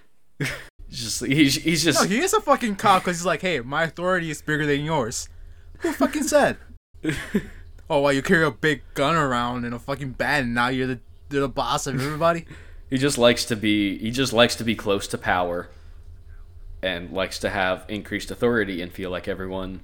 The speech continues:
Speaker 1: is his inferior.
Speaker 2: Well, already, just two paragraphs in, this already has the anarcho, the stamp of what would it be called?
Speaker 1: Hierarch-, th-, this smacks of gender, dude. <laughs> As the drill tweet goes. But no, this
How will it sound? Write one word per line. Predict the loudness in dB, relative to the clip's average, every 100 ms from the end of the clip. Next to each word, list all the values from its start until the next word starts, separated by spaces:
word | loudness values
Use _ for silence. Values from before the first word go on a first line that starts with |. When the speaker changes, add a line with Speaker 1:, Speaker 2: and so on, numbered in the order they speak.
| -14
Speaker 1:
is | -12 -10
his | -8 -10 -12 -12
inferior. | -12 -8 -6 -6 -8 -14 -16 -20 -20 -18
Speaker 2:
Well, | -8 -6 -6 -8 -10 -2
already, | 2 4 4 2 -2
just | -6 -8 -6
two | -2
paragraphs | 0 0 0 -4
in, | -6 -6
this | -6 -6
already | -4 -4
has | -2 -2 -2
the | -6 -6
anarcho, | -4 -6 -8 -8 -8 -12
the | -10 -6
stamp | -4 -2 -4 -2
of | -4 -6 -12 -20 -20 -14
what | -10
would | -8
it | -8
be | -10
called? | -10 -10 -12 -20 _ -10
Speaker 1:
Hierarch-, | -6 -2 0 -2 -6 -2
th-, | 2 2 4
this | 4 6
smacks | 8 6 6
of | 0
gender, | 0 -2 -2 -6
dude. | -2 -2 -2 -4 -10 -6 -4 -2 0 -2 -4
<laughs> | -10 -12 -10 -14 -16 -16 -14 0
As | 2 2
the | -2
drill | 0 0
tweet | 0 -4 -6 0
goes. | 2 2 -2 -4 -10 -16 -18 -10
But | -2
no, | 4 4 4
this | 2